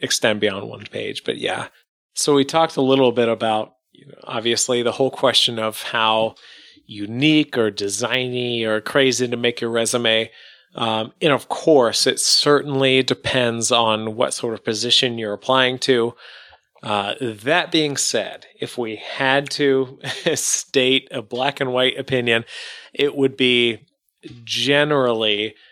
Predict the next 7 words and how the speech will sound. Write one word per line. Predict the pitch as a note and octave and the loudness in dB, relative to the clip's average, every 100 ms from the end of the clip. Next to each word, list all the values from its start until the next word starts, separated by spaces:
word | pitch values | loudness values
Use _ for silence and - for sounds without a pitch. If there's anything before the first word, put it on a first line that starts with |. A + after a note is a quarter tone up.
| _ _ - | _ _ -20
boring | B2 G#2+ A#2 A#2+ C3 B2 A#2+ A#2 A#2+ | -20 -8 -2 4 4 6 4 2 -2
is | B2 - C3 B2 | -6 -4 -2 0
a | |
little | A#2 A2+ A#2+ A#2 | -2 -4 -4 -6
more | A#2 A2+ A2 G#2+ G#2+ | -4 -4 -2 -2 -4
favorable | - A#2+ A2+ A#2 A#2 G#2+ G#2+ G#2 G#2+ | 0 2 2 0 -2 -2 -2 -2 -4
t-, | - | -4